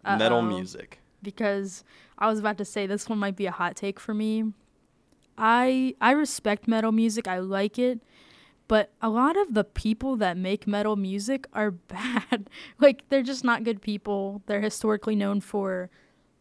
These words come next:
Speaker 2: <clears throat> doing things with people they shouldn't be doing. Um, so,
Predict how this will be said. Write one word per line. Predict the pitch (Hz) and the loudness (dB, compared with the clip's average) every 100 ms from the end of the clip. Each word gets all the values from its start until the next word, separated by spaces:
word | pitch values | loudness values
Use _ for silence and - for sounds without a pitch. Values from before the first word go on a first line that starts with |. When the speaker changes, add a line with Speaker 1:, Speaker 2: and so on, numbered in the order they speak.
| _ _ - | _ _ -10
Speaker 2:
<clears throat> | 392 277 220 _ _ _ - 220 | -10 -10 -14 _ _ _ -12 -6
doing | 226 220 214 208 | 0 2 2 0
things | 196 - 208 202 202 196 | -2 -2 0 0 -2 -4
with | 180 - | -6 -6
people | 196 190 | -6 -2
they | 175 | -4
shouldn't | 170 196 190 | -4 -4 -4
be | 196 | -2
doing. | 190 185 180 180 185 - _ - | -2 -2 -4 -6 -8 -12 _ -6
Um, | 175 170 165 175 - _ _ _ - _ _ _ _ _ _ - _ - | -4 -4 -6 -10 -12 _ _ _ -20 _ _ _ _ _ _ -20 _ -8
so, | - | -4